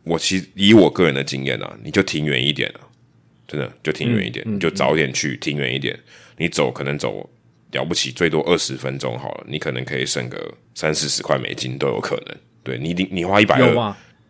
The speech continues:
Speaker 1: 你，你花一百二一定是停在球场旁边。对，
Speaker 2: 对，对，对。
Speaker 1: 对，所以这个我觉得是，呃，你行动上是可以避免的事情。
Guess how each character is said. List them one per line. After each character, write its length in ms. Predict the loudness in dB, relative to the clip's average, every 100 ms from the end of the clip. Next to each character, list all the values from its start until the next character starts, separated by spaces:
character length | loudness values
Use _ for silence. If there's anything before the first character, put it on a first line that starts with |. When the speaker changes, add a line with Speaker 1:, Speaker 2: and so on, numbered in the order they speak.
| _
Speaker 1:
你， 200 | -4 -4
你 200 | 0 0
花 220 | 4 4
一 80 | 6
百 140 | 4
二 120 | 4
一 20 | 4
定 140 | 2
是 80 | -2
停 160 | -2
在 160 | 0 0 0
球 220 | 0 2
场 200 | 2 -4 -10 _
旁 300 | -4 -4 -4
边。 180 | -2 -4 -6 _ _ _ _ _ _ _ _
对， 120 | 0
Speaker 2:
对， 240 | 2 2 -4 -2
对， 240 | -2 -2 -6
对。 180 | -8 -4
Speaker 1:
对， 280 | -4 -4 -6
所 140 | 2
以 60 | 4
这 140 | 4
个 80 | 6
我 100 | 6
觉 100 | 6
得 60 | -2
是， 220 | -2 -6 -8 -20 -8
呃， 240 | -2 -2 -2
你 120 | 0
行 320 | 0 0 2
动 160 | 2 4
上 180 | 2 0
是 100 | 0
可 120 | -2
以 40 |
避 240 | 2 0 0
免 160 | -2
的 80 | 2
事 220 | 2 2
情。 160 | -2